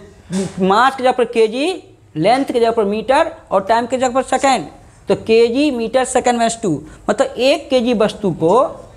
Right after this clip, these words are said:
एक के जी वस्तु को एक मीटर यदि खिसकाना हो और एक सेकंड का टाइम लगता हो, तो इसी को एक न्यूटन बल कहते हैं। और एक न्यूटन बल,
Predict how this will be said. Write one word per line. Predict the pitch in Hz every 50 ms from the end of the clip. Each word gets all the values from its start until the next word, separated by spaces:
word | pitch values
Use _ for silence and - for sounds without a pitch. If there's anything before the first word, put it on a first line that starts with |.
| - - - - - - -
एक | 208 240 269 302 294 -
के | 262 240
जी | 233 240 240
वस्तु | 202 220 208 214 - 208 180
को | - - 185 196 226 269 262 - - - 220
एक | 254 269 285 - 247
मीटर | 240 233 233 233
यदि | 233 233 226 226
खिसकाना | - - - - 208 190 185 185 175
हो | 165 165 180 208 254 320 320 - - - - - - - - - - - 175
और | 190 190 190 -
एक | - 269 302 -
सेकंड | - 220 214 - 233 233 220
का | - 208 202
टाइम | 208 214 196 190
लगता | 180 170 160 147 180 180
हो, | 202 220
तो | 240 233
इसी | - - 240 233
को | 233
एक | - 208 226 226 220
न्यूटन | 208 196 202 190 180
बल | 165 156 147
कहते | 147 139 131 135 - 127
हैं। | 135 - - - - - - - - - - - - - - - - -
और | - 247 - -
एक | 208 240 269 285 294 294
न्यूटन | 285 254 262 262 240 269 262 254
बल, | 226 262 262 233 175